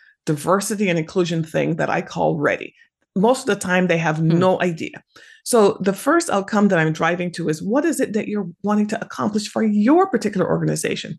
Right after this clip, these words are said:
Speaker 1: The second thing, however, that I'm trying to accomplish with executive teams is to get everyone on that C-suite team to have a shared agreement, understanding about what it is they're about to do.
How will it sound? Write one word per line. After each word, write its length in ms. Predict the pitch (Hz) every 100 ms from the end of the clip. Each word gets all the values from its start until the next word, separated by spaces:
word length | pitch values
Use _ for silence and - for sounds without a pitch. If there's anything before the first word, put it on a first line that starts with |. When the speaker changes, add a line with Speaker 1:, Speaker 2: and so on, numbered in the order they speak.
| _ _ _ _ _
Speaker 1:
The 80 | 240
second 440 | 233 - 415 480 381
thing, 220 | 202 185
however, 340 | 180 165 160
that 140 | 165 156
I'm 120 | 170
trying 240 | 165 202
to 80 | 202
accomplish 480 | - - 170 165 -
with 100 | 160
executive 540 | 156 - 170 170 170 -
teams 400 | - 170 165 165 - - -
is 120 | 226
to 100 | 226
get 280 | 220 233 - -
everyone 840 | 254 277 277 262 269 233 202 196
on 100 | 180
that 180 | 185 -
C-suite 560 | - 202 185 196 185 -
team 500 | - 165 156 160 160 - _ -
to 100 | 233
have 160 | 254
a 60 | 220
shared 680 | 214 - 220 220 220 226 - _ -
agreement, 560 | 175 156 185 202 185 -
understanding 640 | 185 180 180 - 190 185
about 180 | 185 -
what 160 | 170 185
it 100 | 175
is 160 | 170
they're 120 | 165 160
about 280 | 160 -
to 140 | - 156
do. 420 | 240 247 123 -